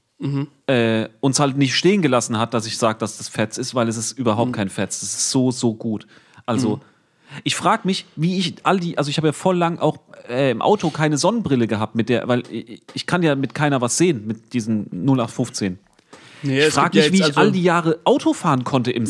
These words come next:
Speaker 2: Sommer.
Speaker 1: das Game hat sich ja auch erweitert, also das mittlerweile.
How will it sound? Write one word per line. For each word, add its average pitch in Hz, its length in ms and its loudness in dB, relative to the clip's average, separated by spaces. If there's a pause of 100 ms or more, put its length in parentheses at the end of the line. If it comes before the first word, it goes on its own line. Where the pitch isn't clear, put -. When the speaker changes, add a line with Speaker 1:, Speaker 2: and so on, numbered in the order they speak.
(140)
Speaker 2:
Sommer. - 60 4
Speaker 1:
das - 200 0
Game 170 300 2
hat 151 160 -4
sich 147 180 -4
ja 143 80 2
auch 139 160 0
erweitert, 127 480 -4
also 120 220 -4
das 131 160 -4
mittlerweile. 131 400 0